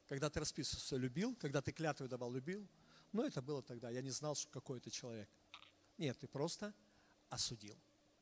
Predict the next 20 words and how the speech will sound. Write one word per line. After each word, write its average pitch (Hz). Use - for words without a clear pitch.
Ты 156
наполнил 214
сердце -
своё 156
судом, 127
и 165
твоя 143
любовь 143
охладела. 139
Для 160
того, 190
чтобы 165
любовь 160
вновь 156
зажглась, 160
надо 135
суд -
из 147
своего 123
сердца 262